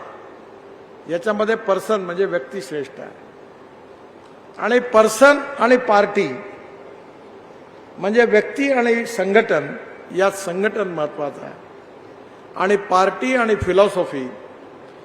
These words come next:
म्हणजे संघटन आणि विचारधारा, यामध्ये विचारधारा महत्त्वाची आहे.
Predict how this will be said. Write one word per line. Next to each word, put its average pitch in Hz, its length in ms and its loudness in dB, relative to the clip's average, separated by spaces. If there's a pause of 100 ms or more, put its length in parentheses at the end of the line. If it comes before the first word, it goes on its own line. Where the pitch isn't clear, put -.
(160)
म्हणजे 214 640 2 (720)
संघटन 220 500 4 (180)
आणि 190 140 0
विचारधारा, 175 880 2 (440)
यामध्ये 180 380 2
विचारधारा 165 680 0
महत्त्वाची 143 600 -6
आहे. - 280 -14